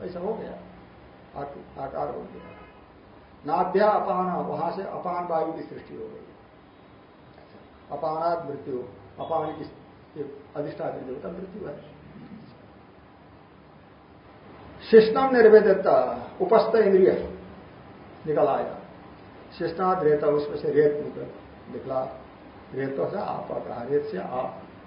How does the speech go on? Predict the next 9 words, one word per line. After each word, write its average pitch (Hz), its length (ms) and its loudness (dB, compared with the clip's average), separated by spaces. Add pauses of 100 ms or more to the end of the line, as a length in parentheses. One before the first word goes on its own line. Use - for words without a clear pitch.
(680)
यद्यपि 147 300 -4
शिष्ण 175 380 -6
इंद्रिय 147 360 -2
के 147 380 -4
अधिष्ठात्री 151 500 -4
देवता 143 340 -4 (300)
प्रजापति 135 580 0
है, - 260 -12 (880)
एक, - 180 -8